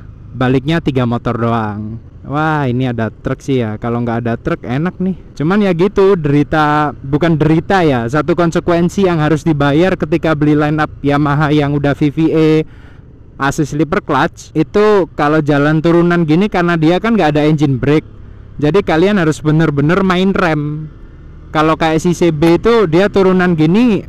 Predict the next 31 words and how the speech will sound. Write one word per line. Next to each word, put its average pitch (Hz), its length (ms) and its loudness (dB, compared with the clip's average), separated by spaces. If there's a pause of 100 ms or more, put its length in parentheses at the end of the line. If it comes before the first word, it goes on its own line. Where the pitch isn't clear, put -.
lepas 160 320 -2
kopling 196 400 2
gitu 170 160 2
aja 165 400 2
bakal 147 320 -2
stabil 160 400 0
speednya. 131 560 -4 (400)
Tapi 175 240 -2
kalau 196 240 2
Fiction 185 320 -2
R 185 160 0
ini 202 320 2
semakin 190 560 0
tajam 175 400 2
turunannya, 190 560 2
bukan 170 720 -2 (300)
apa 208 240 0
ya, 160 80 2
malah 190 240 4
makin 233 320 2
kenceng 220 400 2
dia. 156 320 2 (720)
Ngikutin 208 400 0
ini 240 320 4
Hard 233 160 0
nggak 151 160 -2
pakai 175 240 0
ngegas 185 400 0
ya. 139 240 0 (720)
Ini 170 160 -2
Hard 202 240 2